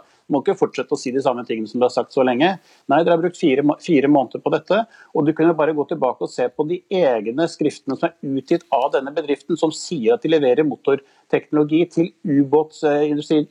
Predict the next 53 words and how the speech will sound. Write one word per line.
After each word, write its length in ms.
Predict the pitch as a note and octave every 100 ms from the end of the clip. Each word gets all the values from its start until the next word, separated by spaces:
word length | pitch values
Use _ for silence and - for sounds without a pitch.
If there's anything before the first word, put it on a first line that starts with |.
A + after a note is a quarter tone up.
| D#3
den 120 | D#3+ D#3
russiske 360 | C#3 - D#3 E3+
marinen. 400 | G3 F#3 A3+ F#3+ - _ _
Du 80 | D#3
kunne 180 | D3+ G3
lese 400 | G#3 E3+ A2 E3+
det 140 | D#3 C#3
som 160 | E3+
de 420 | D#3+ - - - - -
selv 260 | C3 C#3 F#3 C3+
har 140 | F3+
skrevet. 480 | - G#3+ A3+ D#4 - _ _ -
Det 80 |
er 140 | D3+ G#2+
ikke 140 | A3 A#3+
bare 160 | F3+ -
togfabrikk 760 | - A3 G#3 G2+ - G#2+ B2 D#3+
dette 160 | D#3+ D#3+
her, 200 | D#3+ D#3
som 140 | E3 D#3+
driver 160 | D3+
motor 220 | D3 - C#3
til 80 | D#3+
tog. 220 | - A3 G#3+
De 80 |
driver 460 | A3+ - G#2 A2+ G3
faktisk 300 | - - -
og 20 |
leverer 380 | G3 A#2+ G2+ G#2+
til 80 | D3+
Sjøforsvaret 720 | - G3 G#2+ A2+ B2+ B2+ F3+ _ _ -
i 60 | F#3
Russland, 320 | E3 - A#3 A3
og 60 |
det 140 | D#3 G3
har, 140 | F3+ D3+
det, 140 | F#3+ G#3
det 160 | D3 F3+
kunne 160 | G3+
man 220 | G#3+ G3+ D3
google 320 | A#3+ B2 A2+
deg 100 | C3
frem 160 | - D#3+ D#3
til. 140 | C#4
Og 20 | B3
jeg 60 | -
skjønner 240 | F3+ F3
ikke 100 | F#3
at 80 | G3
du 60 | G#3
bruker 240 | G3+ G#3
fire 320 | G#3 G3+ D#3+
måneder 300 | G3 E3+ F#3+